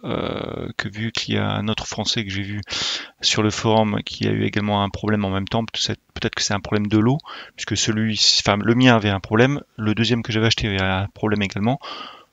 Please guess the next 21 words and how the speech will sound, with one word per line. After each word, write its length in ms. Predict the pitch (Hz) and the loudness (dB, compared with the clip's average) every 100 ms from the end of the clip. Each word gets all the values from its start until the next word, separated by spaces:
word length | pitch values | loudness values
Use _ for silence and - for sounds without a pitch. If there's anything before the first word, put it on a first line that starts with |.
| _ - | _ -6
problème 220 | 107 101 | -4 -2
d'usinage, 460 | 101 101 98 101 - | -2 -2 0 0 0
enfin 100 | 101 | -2
bref, 240 | 95 98 | -4 -4
problème 220 | - 98 | -6 -6
de, 160 | 95 92 | -4 -4
de 120 | 101 | 0
ligne. 380 | 101 110 123 120 - - - - _ | 0 0 0 -2 -6 -14 -14 -16 _
Euh, 180 | 107 104 | -4 -2
en 240 | 98 101 101 | 0 0 -2
tout 160 | - | -6
cas, 320 | - 127 113 - | 2 4 4 2
le 180 | 110 110 | 0 0
S 160 | 110 | 0
A 40 | 117 | 0
V 120 | 113 | 0
m'a 140 | 104 | 0
répondu, 500 | 98 - 104 95 101 - _ _ _ _ | 0 0 -4 -2 -4 -6 _ _ _ _
ouais, 160 | 113 135 | 0 2
assez 240 | 113 - | 2 0
rapidement. 500 | 101 - 101 107 139 | -2 -4 -2 0 -2